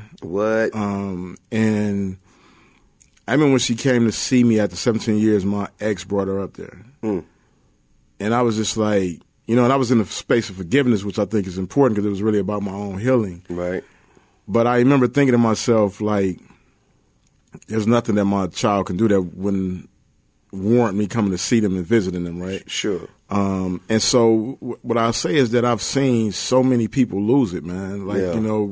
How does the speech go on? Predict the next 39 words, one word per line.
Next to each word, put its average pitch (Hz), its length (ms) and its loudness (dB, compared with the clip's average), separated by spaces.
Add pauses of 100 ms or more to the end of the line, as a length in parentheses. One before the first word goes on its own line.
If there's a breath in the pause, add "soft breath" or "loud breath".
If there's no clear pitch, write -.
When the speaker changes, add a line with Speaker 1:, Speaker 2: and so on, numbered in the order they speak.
Speaker 2:
when 117 180 -4
they're 113 120 -2
just 101 200 -6
hanging 120 280 0
on 117 420 0 (520 soft breath)
because 117 260 2
it's 113 100 0
such 139 220 2
an 117 100 -2
isolating 110 600 0
place, 110 260 0
even 113 340 0
though 113 160 2
it's 101 80 -4
so 110 180 0
full 101 220 -4
of 90 80 -6
people. - 360 -4 (580 soft breath)
You 110 140 0
know, 110 100 2
and 107 80 2
especially 135 420 0
if 104 60 0
you're 113 100 0
trying 110 280 0
to 95 60 -4
turn 110 260 0
it 101 80 0
around 107 220 0
and 104 80 0
you're 101 60 -2
trying 101 220 -2
to 92 80 -6
figure 107 260 0
it - 40 2
out 101 80 -2
and 95 100 -8
fix - 320 0
it, 95 180 -6